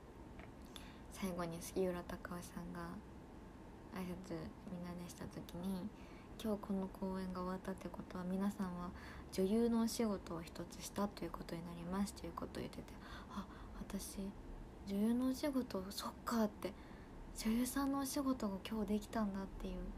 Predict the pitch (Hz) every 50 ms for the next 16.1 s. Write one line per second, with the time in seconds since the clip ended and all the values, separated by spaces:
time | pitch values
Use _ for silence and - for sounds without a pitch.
0 | - - - - 196 196 214 214 214 208 208 208 - 220 233 226 208 208 208 202
1 | 202 - - 196 190 - - - 208 196 185 185 190 - - 214 202 196 190 -
2 | - 185 180 - - - - - - - - - - - 190 - - - - 202
3 | - - 202 - - 202 208 214 208 214 - - - - - - - - - -
4 | - - - - - - - - - - - - 226 226 226 233 240 233 226 220
5 | 214 - 214 208 202 196 202 - - - 185 180 180 185 - - - - - -
6 | 214 - - - - - 247 240 - - 277 262 - - - - - - - -
7 | - - - - - - - - - - - 330 349 339 330 - - - - -
8 | - - - - - 226 226 220 208 208 214 233 233 - - - - - - -
9 | - - - - - - 202 202 196 202 202 196 208 202 - 214 214 208 - 220
10 | 214 - 226 214 214 208 208 214 214 214 - - 240 226 220 226 220 214 - -
11 | - - - - - - - - - - - - - - - - - - - -
12 | - - - - - - - - - - - - - - - - - - - -
13 | - - - - - - - - - - - - - - - - - - - -
14 | - - - - - - - - - - - - - - - - - - - -
15 | - - - - - - - - - - - - - - - - - - 220 214
16 | 208